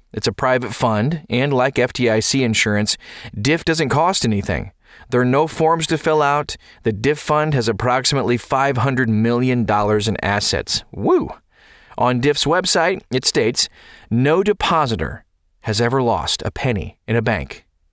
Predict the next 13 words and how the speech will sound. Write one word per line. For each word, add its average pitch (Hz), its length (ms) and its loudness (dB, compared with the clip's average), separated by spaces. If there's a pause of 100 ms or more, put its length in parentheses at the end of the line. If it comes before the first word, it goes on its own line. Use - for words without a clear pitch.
(140)
insured 120 520 0
by 101 160 0
both 120 460 0
the 120 160 2
F 123 140 -2
D 123 160 0
I 131 100 2
C 95 460 -2 (560)
and 120 260 0
the 107 80 0
D 110 240 2
I 101 160 2
F." - 280 -6